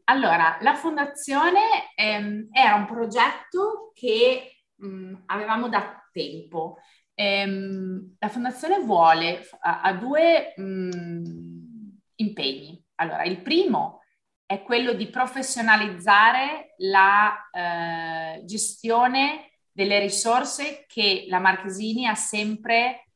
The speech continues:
eh, donato ad attività di beneficenza. E quindi lo fa in un modo strutturato, eh, ri-, riuscendo a, eh, seguire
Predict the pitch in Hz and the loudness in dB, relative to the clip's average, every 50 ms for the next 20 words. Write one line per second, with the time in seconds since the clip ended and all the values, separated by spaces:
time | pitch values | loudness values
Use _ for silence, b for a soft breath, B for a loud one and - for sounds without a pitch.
0 | _ _ _ _ - - 185 180 175 170 170 170 170 170 170 - - - 175 170 | _ _ _ _ -4 -2 0 0 2 0 0 0 -2 -4 -6 -14 -20 -14 -8 -4
1 | 196 202 202 202 202 208 208 214 - - - 220 220 220 226 226 226 - - _ | -2 0 4 6 8 8 8 6 4 0 -4 0 2 4 4 2 2 0 -8 _
2 | - - 196 185 190 175 - - - 202 180 185 190 190 - 185 170 175 185 185 | 2 2 2 2 2 -4 -6 -8 -14 -12 -10 -10 -10 -2 4 6 8 10 10 10
3 | 196 - - - - - _ _ _ _ _ _ _ _ _ _ _ _ - 165 | 8 6 4 -4 -12 -16 _ _ _ _ _ _ _ _ _ _ _ _ -20 -20
4 | 160 160 156 151 151 180 180 180 156 170 165 165 165 - - - - 135 - - | -20 -20 -20 _ -10 -10 -8 -8 -6 -6 -8 -8 -10 -14 -16 -16 -16 -16 -16 -18
5 | - - - - - - _ _ _ _ _ _ _ _ _ _ _ _ b b | -18 -16 -14 -16 -16 -16 _ _ _ _ _ _ _ _ _ _ _ _ b b
6 | b b b _ _ - 240 240 - 269 262 262 262 285 285 277 226 220 220 220 | b b b _ _ -2 -2 0 2 0 0 2 2 0 0 0 0 0 0 0
7 | - - 233 214 220 233 240 247 247 - 214 214 202 202 202 202 202 196 196 202 | 2 6 8 10 10 10 10 8 6 4 -2 -6 -6 -6 -4 2 4 6 6 6
8 | 202 190 214 220 226 226 233 226 - - - - 165 - - 185 185 180 175 190 | 4 0 -4 -2 0 0 -2 -2 -4 -10 -20 -20 -20 -16 -8 0 4 6 8 8
9 | 202 202 - - 240 254 302 285 - - _ _ _ _ _ _ _ _ - - | 8 6 2 -2 -2 -2 -2 -4 -6 -14 _ _ _ _ _ _ _ _ -20 -20
10 | - _ - 170 170 170 165 165 160 156 156 156 151 151 156 160 170 185 196 - | -18 _ -4 -2 -2 -2 -2 -4 -4 -6 -8 -10 -10 -10 -10 -6 -4 -4 -4 -4
11 | - 185 190 196 190 190 - - 220 208 202 202 190 185 175 180 180 175 175 175 | -2 -2 -2 -2 -2 -2 -4 -6 -4 -4 -4 -4 0 4 6 8 8 8 8 8
12 | 175 175 175 170 160 160 - - _ _ - - 160 165 165 160 160 160 160 - | 6 4 4 4 2 0 -4 -10 _ _ -18 -16 -14 -12 -12 -12 -14 -16 -18 -20
13 | _ - - - - 196 170 165 185 254 302 277 196 175 170 170 160 156 165 - | _ -14 -10 -6 -2 -2 -2 0 0 -2 0 0 2 2 4 4 4 2 -2 -6
14 | - - _ | -16 -20 _